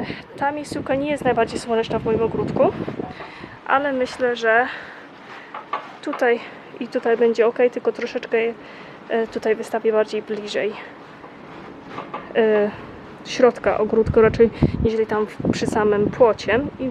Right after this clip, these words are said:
będzie słońce ładnie dochodzić. Więc myślę, że tutaj gdzieś i tutaj. A to będzie takie inne kwiatki, rabatki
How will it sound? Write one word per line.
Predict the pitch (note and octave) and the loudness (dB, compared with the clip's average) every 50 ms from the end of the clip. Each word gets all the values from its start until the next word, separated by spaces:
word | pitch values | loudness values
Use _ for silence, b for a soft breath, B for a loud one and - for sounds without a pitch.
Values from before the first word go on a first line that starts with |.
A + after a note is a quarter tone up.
| A3+ - - | -6 2 4
będzie | B3 B3 A#3+ A3 A3 | 6 6 6 4 2
słońce | A3 - - G#3+ G#3+ G#3+ - - A3+ | -2 -2 0 0 0 0 0 0 2
ładnie | G#3 G3+ G3+ G3+ G#3+ G3+ | 2 2 2 2 2 0
dochodzić. | F#3+ F#3+ G3+ - D#4+ C4+ - - - - B B B B B - | 0 0 0 0 0 0 0 -2 -8 -10 B B B B B -2
Więc | C4+ C4+ - | -2 0 2
myślę, | C#4+ B3+ - C4 C4 | 0 4 6 8 8
że | B3+ D4+ | 8 6
tutaj | D4+ - F4 - D4+ D4 | 2 0 2 4 4 4
gdzieś | - - - - - - | 6 4 4 4 4 4
i | - - - | 2 2 2
tutaj. | - - G3+ - G#3 - - - - - - - - B B B B B B B | 2 0 2 4 4 4 4 2 -2 -8 -14 -16 -16 B B B B B B B
A | C4 C4 | -2 -2
to | C4+ | 0
będzie | C4 C4 B3+ B3 | 0 0 0 2
takie | - B3+ - - | 2 2 2 2
inne | - B3+ B3 A#3+ | 2 4 6 6
kwiatki, | - - - - - - - - - | 6 6 4 4 2 2 2 2 2
rabatki | - - - G#3+ G3+ - - - - | 4 4 4 4 2 2 2 2 2